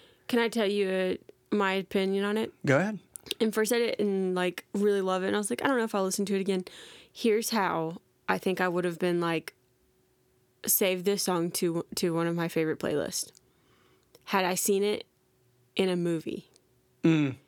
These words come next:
Speaker 1: it would have been so powerful, I think.
Speaker 2: Okay.
Speaker 1: Can you picture that?
Speaker 2: I can. I can picture it.
Speaker 1: Yeah, I think, I, okay, Chris Martin
Speaker 2: Yep.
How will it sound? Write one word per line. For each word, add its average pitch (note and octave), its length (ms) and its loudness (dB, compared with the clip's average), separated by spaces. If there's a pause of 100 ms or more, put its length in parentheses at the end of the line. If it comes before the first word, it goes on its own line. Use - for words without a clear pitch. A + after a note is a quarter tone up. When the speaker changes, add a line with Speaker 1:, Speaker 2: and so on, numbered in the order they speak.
(220)
Speaker 1:
it G3+ 80 6
would G3 160 2
have F#3+ 100 -2
been F#3+ 180 2
so F#3 260 2
powerful, D#3+ 500 0
I - 100 0
think. - 400 -6 (1040)
Speaker 2:
Okay. D#3+ 240 4 (120)
Speaker 1:
Can A3 120 0
you A3 80 2
picture A3 300 -2
that? C4 220 -4
Speaker 2:
I C#3 100 6
can. D#3 260 2 (720)
I D3+ 100 6
can D3 100 4
picture D3+ 200 0
it. E3 80 -4 (1000)
Speaker 1:
Yeah, A3+ 240 2 (300)
I A3 120 4
think, C4 460 -2 (640)
I, G#3+ 200 2
okay, A3+ 220 0 (580)
Chris - 260 0
Martin - 440 -2 (460)
Speaker 2:
Yep. F#3 160 2